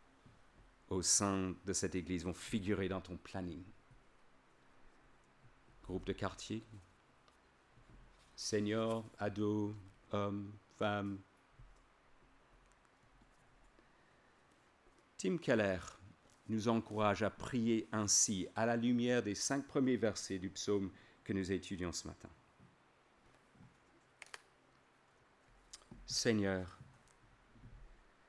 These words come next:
je confesse que la peur,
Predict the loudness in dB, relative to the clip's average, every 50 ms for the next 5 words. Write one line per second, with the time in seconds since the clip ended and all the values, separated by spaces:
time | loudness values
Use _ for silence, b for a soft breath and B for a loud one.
0 | -20 _ _ -18 _ -4 -2 2 4 4 4 4 2 0 2 4 4 4 2 0
1 | 0 2 2 2 2 2 0 0 -2 -4 -8 -16 -20 -20 -20 _ -20 -20 _ _
2 | _ b b b b b b b b b b b b b b _ _ _ _ _
3 | 2 4 6 6 6 6 4 0 -6 -2 2 4 6 6 6 6 4 0 -2 -6
4 | -10 -16